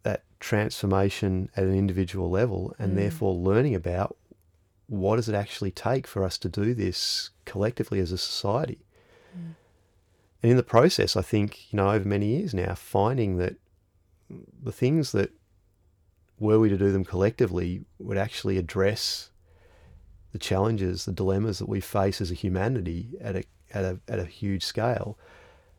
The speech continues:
Speaker 1: actually not nearly as hard as they're made out to be, uh, when we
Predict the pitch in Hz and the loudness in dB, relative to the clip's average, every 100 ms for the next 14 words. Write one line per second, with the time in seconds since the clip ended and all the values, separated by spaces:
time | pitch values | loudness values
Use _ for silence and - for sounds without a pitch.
0 | _ _ _ - 120 117 120 - 101 127 | _ _ _ -6 -2 2 2 2 4 4
1 | 131 95 - 101 107 98 90 90 - - | 4 0 0 2 4 4 2 -2 -6 -8
2 | - 90 92 92 92 104 - 90 87 85 | -2 0 0 2 2 0 -2 -4 -2 -4
3 | - - - - _ _ _ - 110 92 | -8 -18 -20 -20 _ _ _ -12 -8 -6
4 | 92 98 - 107 92 90 | -8 -10 -8 -4 -2 -2